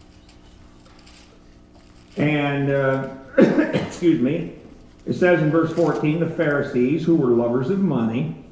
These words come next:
heard all these things that Jesus was, was saying and teaching them." And it says they ridiculed him. And he said to them, "You are those who justify yourselves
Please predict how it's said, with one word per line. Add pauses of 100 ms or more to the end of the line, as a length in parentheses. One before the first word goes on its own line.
(340)
heard
all
these
things
that
Jesus
was, (460)
was
saying
and
teaching
them."
And
it
says
they
ridiculed
him. (760)
And
he
said
to
them, (360)
"You
are
those
who
justify
yourselves